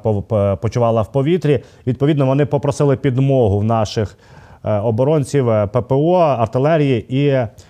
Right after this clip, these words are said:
вони підтягнулися, і вдалося ліквідувати вчора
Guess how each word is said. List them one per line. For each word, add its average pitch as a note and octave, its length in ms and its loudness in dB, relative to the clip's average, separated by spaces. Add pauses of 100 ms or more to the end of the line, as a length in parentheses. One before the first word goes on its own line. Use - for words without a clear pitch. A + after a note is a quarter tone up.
(120)
вони B2 220 2
підтягнулися, C#3 920 0
і C#3 140 0
вдалося B2 760 2 (520)
ліквідувати B2 920 0 (200)
вчора C3 560 -2